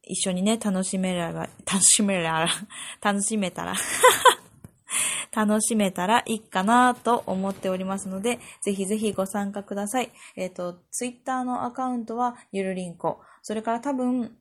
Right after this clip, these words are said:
私のアカウントでも、えっと、その、やりますよっていう告知、通知ですかね。あの、できると思いますので、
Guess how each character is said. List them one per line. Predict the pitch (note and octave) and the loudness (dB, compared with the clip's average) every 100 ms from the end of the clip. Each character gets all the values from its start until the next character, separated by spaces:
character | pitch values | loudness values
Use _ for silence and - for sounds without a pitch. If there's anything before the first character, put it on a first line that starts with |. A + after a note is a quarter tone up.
| - | -12
私 | G3+ G#3+ G#3 - G#3 | -6 -4 -4 -2 -2
の | A3+ C4+ B3+ - _ _ | 0 2 0 -4 _ _
ア | - F#3+ | -8 -4
カ | F3+ | -4
ウ | E3+ | -4
ン | F3 | -6
ト | F3 | -6
で | F3+ A#3 | -2 0
も、 | A#3 A3+ - - | 2 0 -4 -10
え | F3+ D#3+ | -8 -6
っ | |
と、 | D#3 D#3 D#3+ E3 - - | -6 -6 -6 -8 -10 -12
そ | - | -8
の、 | F3+ E3+ - - - _ _ _ | -6 -6 -8 -14 -20 _ _ _
や | F#3+ G3 | -2 0
り | |
ま | A3 A3+ | 2 0
す | A3+ | 0
よ | A3 A3 A3+ | 0 0 -2
っ | - | -6
て | - E3 E3 - _ _ | -10 -8 -8 -12 _ _
い | - E3 | -10 -8
う | D#3 D#3 | -8 -10
告 | - E3 - - | -12 -14 -14 -16
知、 | - - F#3+ - | -12 -12 -12 -8
通 | - G#3 G3 | -4 -2 -4
知 | - G3 G3 | -4 -6 -4
で | G3 | -4
す | F#3+ | -6
か | - | -10
ね。 | E3+ F3+ - - - | -12 -14 -16 -20 -14
あ | E3+ | -10
の、 | E3 D#3+ | -8 -6
で | F3+ | -4
き | G3 | -2
る | F3+ | -4
と | F3 | -4
思 | E3+ F3 | -8 -8
い | |
ま | F3+ F3+ | -8 -8
す | F#3 | -8
の | F3+ | -2
で、 | A3+ | -2